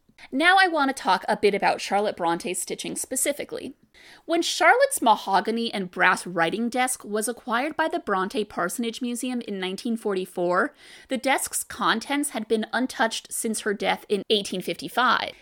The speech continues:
Inside the desk lay at least four collar patterns and three cuff patterns,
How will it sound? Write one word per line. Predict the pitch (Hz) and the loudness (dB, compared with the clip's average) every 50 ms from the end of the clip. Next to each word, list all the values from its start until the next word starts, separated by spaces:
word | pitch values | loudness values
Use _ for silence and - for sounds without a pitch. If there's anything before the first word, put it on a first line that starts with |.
| - _ _ | -20 _ _
Inside | 302 330 392 - - - 320 311 294 | 0 0 0 0 2 4 4 4 4
the | - 214 | 2 -2
desk | - 185 165 165 - - - | 0 2 2 2 2 2 -2
lay | - 190 185 180 190 | -2 0 2 2 2
at | - - | 2 0
least | 196 190 208 - - | 0 -4 -4 -6 -10
four | - - 285 277 285 294 330 | -8 -4 0 4 4 4 4
collar | - - - - 214 214 220 247 254 | 2 -2 -2 0 0 2 2 0 0
patterns | 254 - - 269 269 285 302 294 285 - - - | 0 2 2 2 2 2 2 0 -2 -2 -4 -8
and | 185 185 | -8 -8
three | - - - - 294 302 285 | -10 -12 -10 -8 -6 -6 -6
cuff | - - - - 262 254 - - | -8 -6 0 0 0 0 0 -6
patterns, | - - - 185 170 - - - - - - - - | -4 0 0 0 0 0 -4 -8 -10 -12 -14 -14 -16